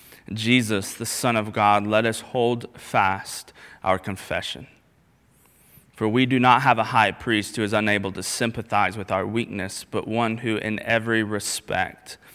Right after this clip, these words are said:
has emptied, has been, has, has been tempted as we are, yet without sin. And then verse sixteen, "Let us then with confidence draw near to the throne of grace, that we may receive mercy and find grace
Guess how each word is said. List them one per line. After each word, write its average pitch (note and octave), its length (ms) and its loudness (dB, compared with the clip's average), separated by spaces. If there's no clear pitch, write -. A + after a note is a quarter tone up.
has A2+ 220 0
emptied, B2+ 600 -2
has G2+ 280 0
been, B2 200 2
has, A2 320 -2
has B2+ 240 0
been A#2 280 0
tempted A#2+ 580 -2
as G#2+ 300 0
we B2 320 0
are, G2 300 2
yet A2+ 280 0
without A2+ 500 -2
sin. - 540 -8
And G#2+ 140 -4
then G#2+ 100 -2
verse G2 220 -2
sixteen, G#2+ 600 -6
"Let G2+ 160 0
us G2+ 140 -6
then G#2 360 -4
with F#2+ 180 -8
confidence G2+ 680 -2
draw F#2 280 0
near G2+ 260 -2
to G2+ 140 -14
the G2+ 100 -8
throne G2 340 -6
of F#2 140 -10
grace, - 640 -6
that F#2+ 180 -2
we A2 120 0
may G2+ 220 0
receive G2 480 -4
mercy G#2 760 -2
and G#2 180 -8
find F#2+ 280 -8
grace F#2 520 -6